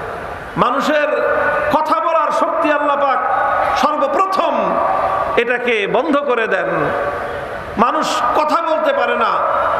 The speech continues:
তখন মানুষ কান দিয়ে শুনতে পারে, চোখ দিয়ে দেখতে পারে,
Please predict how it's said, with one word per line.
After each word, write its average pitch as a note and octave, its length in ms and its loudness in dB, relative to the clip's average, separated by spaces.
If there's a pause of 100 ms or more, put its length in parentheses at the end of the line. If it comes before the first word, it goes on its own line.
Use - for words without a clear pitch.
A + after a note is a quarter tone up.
(340)
তখন C#4+ 280 2
মানুষ C4 540 0 (520)
কান C#4+ 300 2
দিয়ে C4 200 2
শুনতে C#4+ 400 2
পারে, A#3+ 440 2
চোখ - 160 2
দিয়ে C#4+ 280 2
দেখতে C#4+ 380 2
পারে, B3 400 0